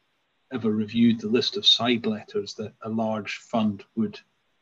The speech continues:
have, because normally what they'll do is they, if we invest in a fund, they then,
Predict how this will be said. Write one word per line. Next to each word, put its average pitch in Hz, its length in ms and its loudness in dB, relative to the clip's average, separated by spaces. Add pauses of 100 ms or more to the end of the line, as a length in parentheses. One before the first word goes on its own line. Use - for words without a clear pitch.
(100)
have, 104 460 -4
because 110 300 -6
normally 123 220 6
what 101 160 -2
they'll 104 160 0
do 113 280 4
is 98 140 -8
they, 107 220 -6 (960)
if 123 140 -4
we 127 160 8
invest 110 400 4
in 110 60 -8
a 104 40 -14
fund, 110 280 2
they 110 120 0
then, 107 340 2